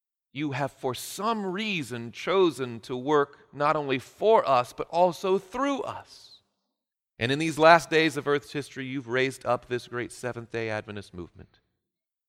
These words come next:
to give the final message of warning to the world. Lord, help us to ever be faithful to that trust. Help us to be immovable from that great pillar of message you've given us.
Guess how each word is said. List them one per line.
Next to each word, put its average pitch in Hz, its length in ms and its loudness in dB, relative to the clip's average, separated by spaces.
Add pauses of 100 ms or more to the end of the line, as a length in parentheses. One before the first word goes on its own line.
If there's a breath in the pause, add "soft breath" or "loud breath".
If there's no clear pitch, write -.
(840)
to 120 80 -8
give 123 180 0
the 131 80 -2
final 156 400 2
message 139 340 -2
of 117 120 -12
warning 127 340 -2
to 117 80 -18
the 117 80 -10
world. 101 420 -4 (1200)
Lord, 139 220 6
help 151 220 2
us 143 120 -4
to - 200 -4
ever 143 220 2
be 127 220 -6
faithful 131 520 -4
to 120 120 -6
that 107 200 -2
trust. - 460 -14 (1700)
Help 120 200 -2
us 131 80 -6
to - 100 -16
be 120 340 -4 (640)
immovable 143 760 2
from 123 220 -6
that 117 240 -2
great 147 380 -4
pillar 160 320 2
of 123 200 -4
message 120 460 -6
you've 110 200 -12
given 107 240 -6
us. - 260 -18